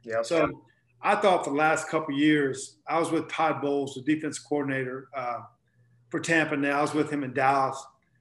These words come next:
Speaker 1: Yep.
Speaker 2: He was the head coach for the Jets at some point. And then,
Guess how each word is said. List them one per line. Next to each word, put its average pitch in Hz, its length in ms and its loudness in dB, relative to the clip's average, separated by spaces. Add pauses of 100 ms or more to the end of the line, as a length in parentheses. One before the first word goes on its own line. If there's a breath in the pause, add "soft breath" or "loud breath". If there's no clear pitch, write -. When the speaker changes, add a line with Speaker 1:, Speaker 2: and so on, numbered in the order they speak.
(120)
Speaker 1:
Yep. 117 80 -6
Speaker 2:
He - 20 -4
was 156 100 0
the 139 40 0
head 143 180 -4
coach 160 180 2
for - 120 -8
the 131 80 -4
Jets 143 460 0 (720)
at 139 80 -10
some 143 240 -4
point. 139 280 -2
And 131 120 -6
then, 139 260 -4